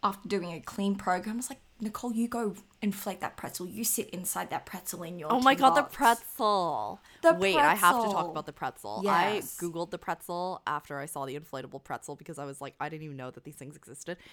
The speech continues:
Speaker 2: There are different sizes. There are different pretzel flavors. There are, like, two-toned pretzels when you Google. So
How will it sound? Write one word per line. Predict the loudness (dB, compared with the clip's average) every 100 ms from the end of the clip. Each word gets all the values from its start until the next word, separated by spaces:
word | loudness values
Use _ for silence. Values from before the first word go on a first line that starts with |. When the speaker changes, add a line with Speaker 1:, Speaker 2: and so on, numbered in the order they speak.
| -16 -6
Speaker 2:
There | -6
are |
different | -6 -10 -12
sizes. | -8 -4 -4 -6 -10 -10 -10 -12
There | -12
are |
different | -12 -16 -14
pretzel | -10 -10 -10 -14
flavors. | -12 -12 -10 -10 -10 -10 -10
There | -10
are, |
like, | -10 -12
two-toned | -12 -10 -8 -8 -10
pretzels | -12 -12 -10 -10 -10 -14 -14
when | -12
you | -10
Google. | -8 -8 -8 -8
So | -10 -10 -10